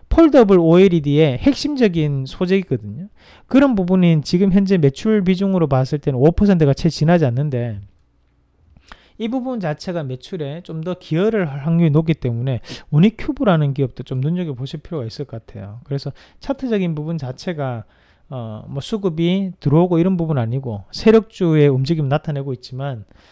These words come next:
어, 주가적인 부분이 장기적인 부분에서도 좀 더 긍정적으로 바뀔 수 있는 그런 구간이 아닌가 그렇게 보고, 앞으로 이런 뭐랄까,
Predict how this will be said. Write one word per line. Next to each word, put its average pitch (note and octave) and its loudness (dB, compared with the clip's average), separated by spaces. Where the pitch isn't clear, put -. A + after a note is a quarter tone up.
어, C3 -10
주가적인 E3+ -4
부분이 C#3+ -10
장기적인 E3 -6
부분에서도 C#3 -12
좀 D3 -12
더 D#3 -6
긍정적으로 E3+ -8
바뀔 F#3+ -8
수 F#3 -14
있는 B2 -14
그런 F3 -6
구간이 D#3 -10
아닌가 C3+ -10
그렇게 D#3 0
보고, A#2+ 0
앞으로 F#3+ 6
이런 F3 2
뭐랄까, C#3+ 0